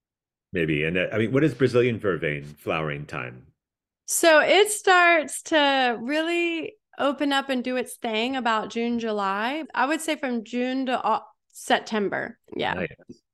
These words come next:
Speaker 2: Yeah.
Speaker 1: Yeah, the blue vervain might be more July, August, maybe into September, but probably, like, yeah, July, August would be ideal. Oh,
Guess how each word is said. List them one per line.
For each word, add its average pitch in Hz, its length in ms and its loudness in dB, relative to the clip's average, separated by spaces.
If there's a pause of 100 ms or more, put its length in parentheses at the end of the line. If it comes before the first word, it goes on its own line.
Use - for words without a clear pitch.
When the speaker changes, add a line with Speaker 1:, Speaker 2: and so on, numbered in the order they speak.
(160)
Speaker 2:
Yeah. 208 320 0 (480)
Speaker 1:
Yeah, 139 80 4
the 123 80 4
blue 139 240 4
vervain 117 480 2
might 104 200 0
be 110 80 -2
more 98 640 0
July, 95 440 -4
August, - 960 -10 (1000)
maybe 190 320 6
into 170 140 -2
September, 151 480 2
but 113 160 2
probably, 127 260 0
like, 92 320 -2
yeah, 67 300 -2
July, 107 260 -4
August 90 440 -6
would 87 80 -6
be 82 120 0
ideal. 80 600 -4 (340)
Oh, 135 120 2